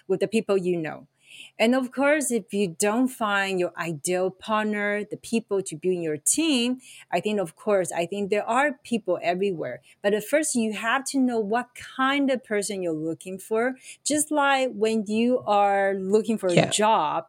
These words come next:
Speaker 1: right? You don't wanna apply every single job. So what are the qualifications that you are looking for that right business partner? And I think the next thing is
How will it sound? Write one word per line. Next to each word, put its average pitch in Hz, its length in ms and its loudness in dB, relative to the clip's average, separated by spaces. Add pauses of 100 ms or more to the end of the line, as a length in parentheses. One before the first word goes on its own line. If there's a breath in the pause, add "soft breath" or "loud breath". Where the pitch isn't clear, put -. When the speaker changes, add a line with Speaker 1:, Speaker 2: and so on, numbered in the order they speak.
Speaker 1:
right? 170 180 0
You 202 120 0
don't 247 180 2
wanna 202 220 0
apply 170 360 -2
every 196 260 -2
single 156 400 -8
job. 220 280 -2 (200 loud breath)
So - 140 2
what 240 240 4
are 269 120 2
the 220 120 0
qualifications 202 1200 -2 (300)
that 165 220 0
you 180 160 2
are 156 160 0
looking 160 560 -2
for 160 240 -4
that 147 280 -4
right 156 300 -2
business 196 380 -4
partner? - 520 -12 (460 loud breath)
And 240 160 4
I 269 140 2
think 349 180 0
the 370 160 2
next 269 300 0
thing 240 200 2
is 214 240 0